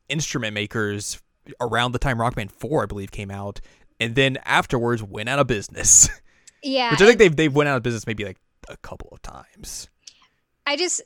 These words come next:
Speaker 2: Mad Catz was a very big
Speaker 1: Mm-hmm.
Speaker 2: one. Um,
Speaker 1: Yes.
Speaker 2: at least when I was working retail, like, everything was Mad Catz.
Speaker 1: They were one of the big third-party accessory makers, yeah, during
Speaker 2: Yeah.
Speaker 1: like, the, the PlayStation era and all
Speaker 2: Yeah.
Speaker 1: that sort of stuff. So yeah. Um,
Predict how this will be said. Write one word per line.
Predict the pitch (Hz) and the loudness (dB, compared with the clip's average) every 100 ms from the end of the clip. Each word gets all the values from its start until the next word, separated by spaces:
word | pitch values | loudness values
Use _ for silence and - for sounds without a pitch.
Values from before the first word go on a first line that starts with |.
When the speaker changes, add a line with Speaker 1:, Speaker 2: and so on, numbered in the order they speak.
| - | -6
Speaker 2:
Mad | 247 269 330 | -2 -2 -2
Catz | - 294 262 - | -4 -4 -4 -6
was | 240 220 | -8 -6
a | 226 220 | -6 -6
very | 196 185 220 220 214 | -8 -8 -6 -6 -8
big | 190 175 214 208 156 | -10 -12 -10 -8 -6
Speaker 1:
Mm-hmm. | 123 | -4
Speaker 2:
one. | 117 190 190 190 - | -6 -8 -16 -18 -12
Um, | 208 208 196 190 202 | -10 -10 -10 -12 -8
Speaker 1:
Yes. | 185 - - - | -8 -8 -14 -10
Speaker 2:
at | 240 214 | -8 -6
least | 226 - - - | -6 -8 -14 -16
when | 214 220 | -12 -8
I | 208 | -8
was | 220 208 | -8 -12
working | 214 196 196 | -14 -16 -18
retail, | 196 190 196 190 196 | -18 -16 -16 -14 -12
like, | 196 196 - | -14 -14 -8
everything | 233 214 214 196 202 | -6 -4 -6 -6 -8
was | 202 180 | -10 -10
Mad | 196 208 190 | -12 -12 -12
Catz. | 202 196 190 - | -12 -12 -14 -6
Speaker 1:
They | 156 | 2
were | 165 165 | 4 4
one | 165 | 2
of | 151 | 2
the | 147 | 0
big | 147 143 | -2 -2
third-party | 156 147 143 143 143 | -4 -2 0 0 0
accessory | 135 180 95 | -4 -8 -8
makers, | - - - 127 | -14 -18 -12 -10
yeah, | - 104 | -10 -6
during | 117 110 | -4 -2
Speaker 2:
Yeah. | 104 | -4
Speaker 1:
like, | 101 | -8
the, | 113 104 101 | -10 -10 -10
the | 110 | -6
PlayStation | 147 143 104 104 | -4 -4 -6 -10
era | 92 87 98 _ | -14 -14 -16 _
and | - | -12
all | 101 | -10
Speaker 2:
Yeah. | 101 | -10
Speaker 1:
that | |
sort | - 98 | -12 -14
of | |
stuff. | - 98 | -14 -14
So | - 101 | -14 -10
yeah. | 110 98 - _ _ _ _ _ _ _ _ _ _ _ _ _ _ - | -10 -12 -18 _ _ _ _ _ _ _ _ _ _ _ _ _ _ -8
Um, | 104 101 101 104 | -6 -6 -10 -14